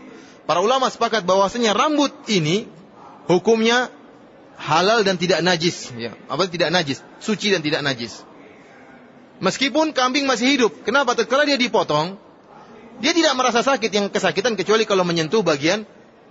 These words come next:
kulitnya atau pas dicabut, itu yang menyakitkan. Tetapi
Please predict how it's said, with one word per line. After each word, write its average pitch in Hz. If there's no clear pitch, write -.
kulitnya 151
atau 139
pas 175
dicabut, 147
itu 143
yang 170
menyakitkan. 147
Tetapi 254